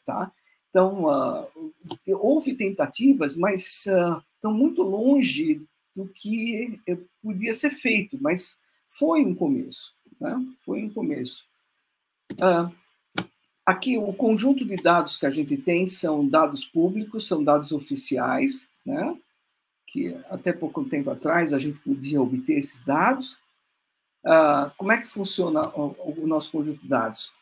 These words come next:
A gente vai, ah, são o I, in-, é, é o índice que, das curvas, ou seja, nós vamos ter a curva um, a curva dois, a curva três, assim por diante. Nós vamos pegar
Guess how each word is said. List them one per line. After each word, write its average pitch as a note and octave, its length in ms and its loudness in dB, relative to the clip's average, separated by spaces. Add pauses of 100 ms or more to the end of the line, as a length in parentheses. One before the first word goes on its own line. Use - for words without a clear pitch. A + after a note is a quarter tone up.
(160)
A D#3 80 2
gente E3+ 440 0
vai, C#3 500 4 (320)
ah, C3+ 320 4 (280)
são C#3+ 640 2 (520)
o F3 160 -2
I, A#3 320 2 (100)
in-, E3+ 280 0 (100)
é, C3+ 380 0
é D#3 40 6
o D#3 120 6
índice F3+ 460 -2
que, D#3 360 0 (140)
das D3 200 4
curvas, E3+ 600 0
ou D#3 80 -4
seja, B2+ 360 -4
nós C3 180 -2
vamos D3+ 280 -2
ter C3 380 0 (180)
a - 80 -14
curva D#3 380 4
um, G3 240 2
a C3 80 -2
curva B2+ 260 -2
dois, D3 360 0
a B2 40 -10
curva B2 300 -4
três, D3+ 500 -4
assim B2+ 260 -2
por C#3+ 160 -4
diante. E3+ 540 -2 (460)
Nós F#3+ 180 4
vamos A#3+ 220 0
pegar D#3 580 2